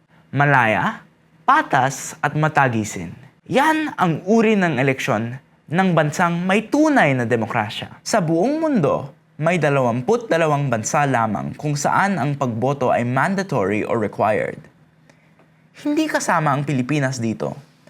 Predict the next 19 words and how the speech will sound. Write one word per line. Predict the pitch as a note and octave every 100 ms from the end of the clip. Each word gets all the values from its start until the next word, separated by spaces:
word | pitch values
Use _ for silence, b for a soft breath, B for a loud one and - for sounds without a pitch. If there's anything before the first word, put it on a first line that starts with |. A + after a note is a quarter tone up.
| b b -
dahil | F3 F#3 F#3+ F3+ F3 - B -
hindi | G3+ F#3+ B3+
nakasaad | B3 G3+ F#3 F3 F3+ B2+ A2+ A2 - -
sa | - - E3
ating | E3+ F#3
konstitusyon | E3+ C#3 - - C#3 B2+ E2+ - - b b
na | C#3+
compulsory | D3 C#3 B2 E3+ E3+ E3 A#2+
ang | F#2 G#2
pagboto. | A2+ G#2+ G2 F#2+ - - - _ b b b
Pero | G#3 A3+ D#3+
aktibo | - - C4+ D4
ang | C#4 A3
mga | F#3+ E3
Pilipino | D#3+ D3 C#3+ D3+ B2+ A2
sa | - C#3
paglahok | C3+ B2+ A2 B2 G3 -
sa | - G2+
eleksyon, | A#2 - D3 F#2+ A2+